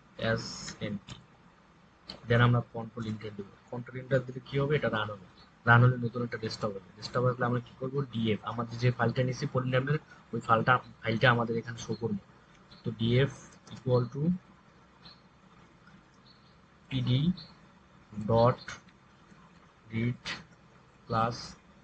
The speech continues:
সিএসভি আর ব্র্যাকেট ডাবল কোম, তারপর আমরা পরিণামের ফাইলটা নিয়েছিলাম, পরিণ লিখবো, ডট সিএসভি দিব।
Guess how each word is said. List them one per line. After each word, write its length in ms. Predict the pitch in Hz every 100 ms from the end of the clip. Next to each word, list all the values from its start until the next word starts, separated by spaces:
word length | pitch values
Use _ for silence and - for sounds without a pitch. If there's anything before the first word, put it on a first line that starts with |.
| - - - - - - -
সিএসভি 680 | - - 120 120 117 131 160 170 - - - - - -
আর 80 | 113
ব্র্যাকেট 460 | 110 107 113 - 135 - - - - _ - - _ _ _ - _ _ _ 107
ডাবল 200 | 107 113 -
কোম, 280 | 123 143 147
তারপর 260 | 110 107
আমরা 180 | 120 117 110
পরিণামের 440 | - 123 123 127 123
ফাইলটা 300 | 117 113 107
নিয়েছিলাম, 300 | 107 104 101 -
পরিণ 180 | 113 117
লিখবো, 480 | 120 120 127 147 196 - - - - - _ - - - - - - 107
ডট 220 | 113 120 - - - - - - - -
সিএসভি 460 | - 226 214 208
দিব। 140 | 196